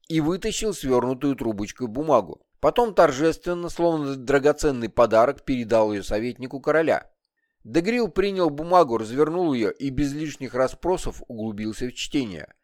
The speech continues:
После первых же строк он заёрзал на месте, но не оторвался от бумаги, пока не прочитал до самого конца.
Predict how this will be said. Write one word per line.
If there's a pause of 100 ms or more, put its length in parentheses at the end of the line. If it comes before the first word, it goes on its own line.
После
первых
же
строк
он
заёрзал
на
месте,
но
не
оторвался
от
бумаги,
пока
не
прочитал
до
самого
конца.